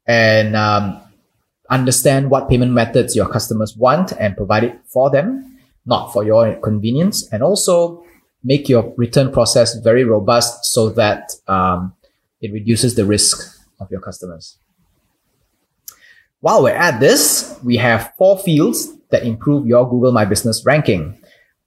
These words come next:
This is all about preparing yourself for the up, the final sales season before the year ends, right? Um, Google My Business.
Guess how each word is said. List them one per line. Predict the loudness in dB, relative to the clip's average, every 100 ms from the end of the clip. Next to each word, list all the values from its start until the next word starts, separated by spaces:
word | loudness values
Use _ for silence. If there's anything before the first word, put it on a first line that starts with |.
| -16
This | -12
is | -6
all | 0 4 4
about | 2 0
preparing | 0 2 4 2
yourself | 2 2 2 0 -6 -4
for | 0 0 0
the | -2 0 -2 -4 -8 _ _ _ -4
up, | -4 -4 -10 -6
the |
final | -6 -2 0 2 4 4 4 4 0 -4 -10 _ _ _ _ _ _ _ -6
sales | 2 2 2
season | -2 -2 -2 -4 -12
before | -14 -6 0 2
the | 2
year | 0
ends, | 0 -4 -6
right? | -6 -6 -10 _ -20 -20 _ _ _ _ _ _ _ -2
Um, | 2 2 2 -2 -12 -20 _ -6
Google | 0 2
My | 2 2
Business. | 2 0 0 -2 -6